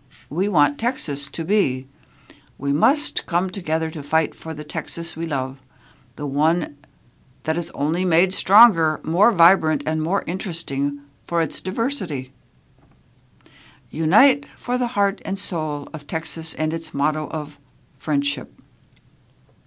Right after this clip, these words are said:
The time to act is now. We have to stop this hateful legislation before it becomes the law of the land. Call your lawmakers, both state and federal,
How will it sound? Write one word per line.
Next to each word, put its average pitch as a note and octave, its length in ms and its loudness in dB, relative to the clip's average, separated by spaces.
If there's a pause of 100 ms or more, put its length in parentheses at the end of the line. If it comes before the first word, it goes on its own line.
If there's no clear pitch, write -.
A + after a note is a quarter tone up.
(1300)
The C#3 80 -8
time D#3+ 260 2
to - 120 -2
act F3+ 280 4
is F#3 160 -4
now. B2+ 400 -2 (920)
We C#3+ 140 -2
have F#3 440 4
to D3+ 100 -6
stop F3+ 360 2
this D#3 200 -4
hateful F3+ 340 -6
legislation D#3+ 640 -2
before D3 300 -2
it - 80 -4
becomes E3+ 380 -4
the D#3 80 -4
law E3+ 240 2
of D3+ 140 -4
the D#3+ 80 -6
land. F3+ 460 0 (600)
Call C#4+ 240 0
your C4 160 2
lawmakers, A3 720 2 (140)
both F3+ 180 0
state F3+ 300 0
and G#3 180 0
federal, C#3+ 420 -2